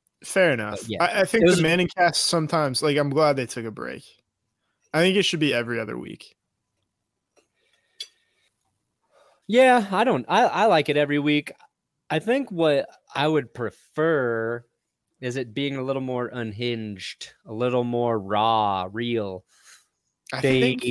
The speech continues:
Speaker 1: yeah,
Speaker 2: they
Speaker 1: okay,
Speaker 2: try
Speaker 1: go
Speaker 2: to do
Speaker 1: ahead.
Speaker 2: some, like, bits in there every now and then, and they're usually kinda lame and cheesy.
Speaker 1: Yeah.
Speaker 2: The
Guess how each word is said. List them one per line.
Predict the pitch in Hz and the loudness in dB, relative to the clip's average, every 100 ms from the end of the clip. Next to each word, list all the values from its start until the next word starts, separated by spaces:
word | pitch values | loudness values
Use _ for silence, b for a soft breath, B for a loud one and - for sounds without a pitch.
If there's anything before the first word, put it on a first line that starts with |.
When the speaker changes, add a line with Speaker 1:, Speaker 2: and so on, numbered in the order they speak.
| 113 - _ _ _ _ _ - | -4 -6 _ _ _ _ _ -10
Speaker 1:
yeah, | 123 120 | -8 -2
Speaker 2:
they | 143 | -2
Speaker 1:
okay, | |
Speaker 2:
try | 123 | 2
Speaker 1:
go | 185 202 | 2 2
Speaker 2:
to | 202 | 0
do | |
Speaker 1:
ahead. | 214 | -2
Speaker 2:
some, | 208 | -2
like, | 175 123 98 - | -2 -4 -8 -4
bits | 143 180 - | -2 -2 -2
in | 196 | -2
there | 202 196 196 | 0 -2 -2
every | 175 190 | -2 -2
now | 190 185 190 | -2 -2 -4
and | 185 | -4
then, | 185 190 190 190 180 160 _ _ - | -2 -2 -4 -6 -8 -12 _ _ -12
and | 127 | -6
they're | 127 | -6
usually | 127 147 147 | -4 -4 -4
kinda | 131 135 113 | -6 -4 -4
lame | 107 120 135 131 | -2 -2 -2 -2
and | 113 | -4
cheesy. | - 131 131 127 131 127 120 b b b b - | -6 -4 -4 0 0 0 -4 b b b b 0
Speaker 1:
Yeah. | 127 120 110 _ _ _ _ _ _ _ 120 | 2 2 -2 _ _ _ _ _ _ _ -4
Speaker 2:
The | 147 147 143 131 | 0 2 2 -2